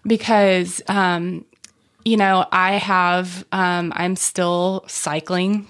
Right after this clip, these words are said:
through, and I still have my moon cycles, my periods, that kind of thing. Um,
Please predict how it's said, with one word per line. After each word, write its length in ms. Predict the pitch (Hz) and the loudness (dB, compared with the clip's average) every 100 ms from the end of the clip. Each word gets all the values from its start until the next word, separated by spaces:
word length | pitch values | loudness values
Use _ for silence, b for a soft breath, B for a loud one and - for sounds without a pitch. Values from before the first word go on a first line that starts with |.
| _ | _
through, 400 | 285 370 160 160 | 0 2 2 2
and 200 | 190 165 | 0 -2
I 120 | 170 | -4
still 300 | 175 - 175 | -4 -2 -2
have 200 | 180 175 | 0 -2
my 160 | 185 190 | -2 -2
moon 240 | 208 240 | 0 0
cycles, 440 | 214 165 160 - 165 | 0 -4 -4 -8 -6
my 140 | 170 | -8
periods, 540 | 180 214 175 156 160 | -2 0 0 -4 -4
that 140 | 175 165 | -4 -4
kind 200 | 165 170 | -6 -6
of 80 | - | -4
thing. 340 | 110 98 180 B B B B B | -4 -4 -8 B B B B B
Um, 420 | 220 202 185 175 | 0 2 2 0